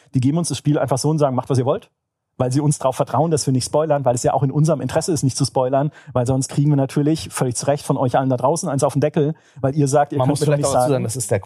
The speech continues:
Speaker 2: wirklich der Großteil der,
Speaker 1: Ja.
Speaker 2: der, äh, der, der Embargos oder N D As. Also der Großteil der N B, N D As besteht wirklich nur darin, aus, ähm,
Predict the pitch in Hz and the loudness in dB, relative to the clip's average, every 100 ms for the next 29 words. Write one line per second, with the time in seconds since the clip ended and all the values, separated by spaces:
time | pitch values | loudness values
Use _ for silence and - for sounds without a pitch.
0 | - 107 - 110 98 - - 95 110 120 | -4 -4 0 -2 -2 -8 -8 0 2 2
1 | - - 131 98 92 92 107 95 52 - | 0 0 2 2 0 -2 0 0 0 -2
2 | 156 95 50 - - 64 60 50 50 - | -2 -2 -4 -8 -6 -4 -2 -4 -6 -8
3 | - _ 107 95 92 92 95 90 - - | -12 _ 0 0 0 -4 -6 -6 -6 -12
4 | _ _ _ _ _ - 113 98 101 104 | _ _ _ _ _ -4 0 2 2 0
5 | 104 120 98 110 104 107 107 101 98 90 | -4 -4 -4 -2 -2 -2 -4 -4 -4 -2
6 | 120 180 - 147 - 123 123 101 - - | 0 0 0 -2 0 -2 -2 -2 -6 -2
7 | 113 113 98 - 120 139 123 - 95 92 | -2 0 -2 2 2 0 -6 -6 -4 0
8 | 123 160 160 - 135 131 123 123 131 135 | 2 2 -2 0 2 2 2 0 -2 -4
9 | _ _ _ _ _ 120 127 - - _ | _ _ _ _ _ 0 0 -4 -14 _
10 | _ _ - 127 127 123 117 | _ _ -4 0 0 -2 -4